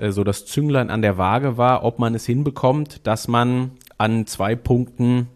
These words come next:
nacheinander folgend irgendwie sein kann und supporten kann. Oder es halt wegen dieser minimalen Streckenänderung, was das Feld ungefähr,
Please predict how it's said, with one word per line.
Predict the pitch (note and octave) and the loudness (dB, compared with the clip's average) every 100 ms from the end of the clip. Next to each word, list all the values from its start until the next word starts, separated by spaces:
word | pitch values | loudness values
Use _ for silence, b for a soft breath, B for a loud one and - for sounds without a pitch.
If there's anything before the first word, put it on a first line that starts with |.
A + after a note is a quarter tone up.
| - | -6
nacheinander | G2+ A2+ G2 A2 G#2+ A#2 A#2+ | -2 -2 -2 -2 0 0 0
folgend | A2 A2+ A#2+ C3 B2 - | -2 0 0 0 -4 -4
irgendwie | A2 A2 G#2 G#2 | -4 -2 -2 -2
sein | F#2+ F#2 A#2+ D3 | -2 -2 0 -2
kann | - C3 | -4 -4
und | A2+ | -4
supporten | - G#2+ - A2 G#2 | -4 -6 -4 -4 -4
kann. | - A2+ F3 - B B B B B - | -2 -2 -2 -6 B B B B B -2
Oder | A#2 A#2+ | 4 4
es | - | 4
halt | A#2+ A#2+ | 0 2
wegen | A#2+ A#2+ | 0 2
dieser | A2+ G#2+ | 2 2
minimalen | A#2+ F3+ D#3 C3 | 2 2 0 -2
Streckenänderung, | B2 - F3 C#3 E2 F#2+ F#2 F#2 G#2+ | -2 -2 -2 -2 -4 -4 -4 -4 -4
was | G2+ G2+ | -4 -4
das | G2 | -4
Feld | - G#2+ A2 B2+ | -4 -2 0 -2
ungefähr, | - A2+ G#2+ G#2+ G#2 G#2 G#2+ | -2 -4 -2 0 2 2 0